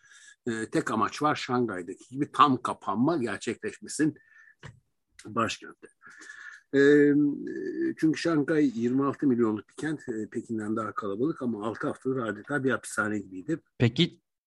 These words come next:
Speaker 2: e, Çin'deki aşılama meselesi nasıl gidiyor?
Speaker 1: <clears throat>
Speaker 2: Sizde var mı rakamlar?
Speaker 1: Şimdi aşılama oranları, e, yüksek ancak, e,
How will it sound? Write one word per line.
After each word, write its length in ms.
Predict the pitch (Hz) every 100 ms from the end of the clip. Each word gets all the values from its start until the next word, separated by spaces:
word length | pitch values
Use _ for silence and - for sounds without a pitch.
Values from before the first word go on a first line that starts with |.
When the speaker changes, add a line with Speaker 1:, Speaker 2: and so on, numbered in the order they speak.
| _ _
Speaker 2:
e, 320 | - 120 120 123
Çin'deki 580 | - 117 127 127 247
aşılama 600 | 123 - 131 131 214 294 -
meselesi 500 | 135 127 104 101 -
nasıl 360 | 104 - -
gidiyor? 460 | - 113 165 127 104
Speaker 1:
<clears throat> 40 |
Speaker 2:
Sizde 360 | - - 104 107
var 160 | 127 254
mı 100 | 117
rakamlar? 240 | 101 98
Speaker 1:
Şimdi 120 | 92
aşılama 480 | 139 - 165 180 202
oranları, 540 | 175 160 151 156 175 180
e, 80 | 120
yüksek 560 | 120 120 - 165 -
ancak, 500 | 107 131 123 135
e, 40 | -